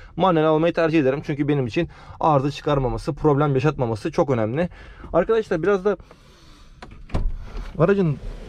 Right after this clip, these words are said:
son kez dışını göstereyim. Kanala abone olmayı, yorum yapmayı unutmayın arkadaşlar. Dediğim gibi araç bu şekil. Aracı ben beğendim. Yani gündüz farları falan. Hem gündüz hem sinyal farları yanıyor. Gayet güzel. Ben dış tasarımını, iç tasarımını gayet beğendim.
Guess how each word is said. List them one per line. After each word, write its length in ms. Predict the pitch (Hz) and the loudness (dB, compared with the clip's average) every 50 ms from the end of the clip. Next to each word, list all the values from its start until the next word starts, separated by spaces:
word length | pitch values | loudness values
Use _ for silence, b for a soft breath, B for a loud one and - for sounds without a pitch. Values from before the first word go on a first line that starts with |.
| - - - | -16 -14 -12
son 320 | - 175 170 214 208 196 | -12 -6 0 2 2 2
kez 200 | - - 185 165 | 4 2 2 2
dışını 240 | 165 156 - 190 196 | 2 2 2 2 2
göstereyim. 420 | 190 180 - - 131 117 131 147 - - - 143 - - | 2 0 0 -2 -2 -2 -2 -2 -4 -6 -10 -8 -4 -2
Kanala 220 | 156 165 180 180 | 0 0 2 2
abone 220 | 180 170 165 175 | 2 0 0 0
olmayı, 280 | 180 175 151 135 156 165 | 0 0 -2 -2 -2 -2
yorum 220 | 147 151 165 160 | -2 -2 -2 -2
yapmayı 320 | 151 156 - - - 127 143 | -2 -4 -4 -2 0 0 0
unutmayın 260 | 165 - - 139 120 | 0 0 0 0 0
arkadaşlar. 500 | 110 104 - 110 101 95 - - 147 147 | 0 0 -2 -2 -2 -2 -4 -4 -6 -4
Dediğim 240 | 131 131 156 165 147 | -4 -2 0 0 2
gibi 100 | 113 104 | 2 2
araç 240 | - - 180 - - - - - - - 143 | 4 4 4 2 0 -6 -12 -12 -12 -12 -12
bu 60 | 156 | -8
şekil. 280 | - 117 107 - - - - | -6 -6 -4 -4 -6 -6 -4
Aracı 240 | - 120 127 123 131 | -2 0 0 0 0
ben 200 | 131 131 135 120 | 0 0 2 2
beğendim. 380 | 123 127 127 110 104 98 101 - - - - - - | 2 2 2 2 0 -2 -2 -4 -8 -12 -12 -10 -8
Yani 120 | - 110 | -6 -2
gündüz 300 | 113 131 131 127 123 120 | 0 2 2 2 2 0
farları 320 | - - 113 110 113 123 117 | -2 -2 0 0 2 0 0
falan. 280 | - 110 104 104 101 | 0 -2 -2 0 0
Hem 140 | 117 131 143 | 2 2 2
gündüz 340 | 135 120 127 135 151 151 - | 2 0 0 0 0 0 0
hem 120 | 135 123 | 0 -2
sinyal 300 | 113 - 135 127 127 127 | 0 0 0 2 2 0
farları 320 | 117 - 117 113 117 113 123 | 0 0 -2 0 0 0 0
yanıyor. 320 | 117 104 92 95 107 147 151 B B B B B B B - | 0 0 0 0 -2 -2 -4 B B B B B B B -4
Gayet 320 | - 170 165 165 160 - - | 0 0 2 2 0 -2 -4
güzel. 260 | 143 131 127 127 - - - 120 | -2 -2 0 -2 -2 -4 -6 -4
Ben 140 | 127 131 - - - - - | -4 -4 -4 -6 -12 -6 -4
dış 140 | 139 139 - | -4 -4 -2
tasarımını, 520 | - 127 - - 131 120 113 120 120 135 - - - - | -4 -6 -4 0 0 0 2 0 0 -2 -4 -6 -12 -14
iç 120 | - - | -12 -4
tasarımını 480 | - 139 123 - 131 123 120 127 123 120 | -2 -2 0 0 0 0 0 0 0 0
gayet 320 | 117 120 113 117 117 110 | 0 0 0 0 0 0
beğendim. 380 | 110 127 127 110 104 101 110 | 2 2 2 2 2 0 -4